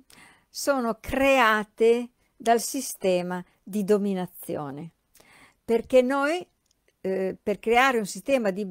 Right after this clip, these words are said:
dominazione dobbiamo creare degli schiavi. Si dominano gli schiavi.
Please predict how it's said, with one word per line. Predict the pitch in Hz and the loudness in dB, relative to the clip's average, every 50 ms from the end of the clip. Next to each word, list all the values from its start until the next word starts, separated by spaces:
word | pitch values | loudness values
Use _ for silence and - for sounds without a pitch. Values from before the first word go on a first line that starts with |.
| 175 | -10
dominazione | - 185 190 208 208 208 202 202 202 190 - - 240 254 277 294 339 320 | -12 -8 -6 -4 -4 -4 -4 -6 -8 -8 -4 -2 -2 -2 0 -2 -2 -2
dobbiamo | 320 254 208 175 165 165 180 | -2 -4 -4 -6 -6 -8 -10
creare | - - 254 214 160 165 165 185 175 | -8 -6 -4 -4 -4 -4 -4 -4 -4
degli | 190 175 160 165 | -6 -8 -8 -10
schiavi. | 170 - - - - - - - - - - _ _ _ _ _ _ _ _ _ _ _ _ _ _ _ | -12 -12 -10 -8 -8 -8 -8 -10 -14 -18 -18 _ _ _ _ _ _ _ _ _ _ _ _ _ _ _
Si | _ - - - 233 | _ -14 -8 -6 0
dominano | 202 220 220 202 190 190 190 196 196 196 190 190 190 185 190 | 2 4 4 4 2 0 -2 -2 -2 -4 -4 -4 -4 -6 -6
gli | 180 196 220 | -6 -6 -8
schiavi. | 202 - - 175 - - - - 151 160 175 180 | -8 -8 -8 -6 -6 -6 -6 -8 -8 -10 -12 -14